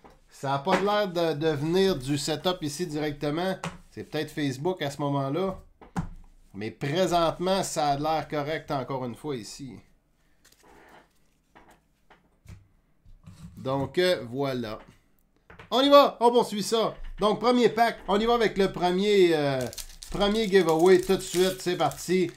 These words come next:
Donc, la carte de base la plus élevée remporte le premier giveaway. Tiens, on y va comme ça. Facebook, Facebook rush un peu. Merci, euh, Phil. <clears throat> Merci de nous tenir au courant.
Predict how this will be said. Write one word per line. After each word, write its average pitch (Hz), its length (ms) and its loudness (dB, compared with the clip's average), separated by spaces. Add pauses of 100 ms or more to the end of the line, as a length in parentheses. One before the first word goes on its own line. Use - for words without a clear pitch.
(240)
Donc, 165 280 2
la 190 120 6
carte 214 320 0
de 165 200 0
base 170 420 4
la 165 80 0
plus 175 400 -2
élevée 175 560 2 (880)
remporte 170 540 -2
le 151 320 0
premier 147 640 -2 (320)
giveaway. 139 680 0
Tiens, 165 240 -2
on 151 80 -2
y 151 60 0
va 160 140 0
comme 131 220 -2
ça. 160 320 -4 (480)
Facebook, 170 600 0
Facebook 175 440 -2
rush 170 260 0
un 165 140 -2
peu. 196 160 2
Merci, 180 500 -2
euh, 151 80 0
Phil. 165 340 -4 (440)
<clears throat> - 320 -16
Merci 180 840 0 (360)
de 151 220 -2
nous 151 160 -2
tenir 160 300 -2
au 170 120 4
courant. 151 400 0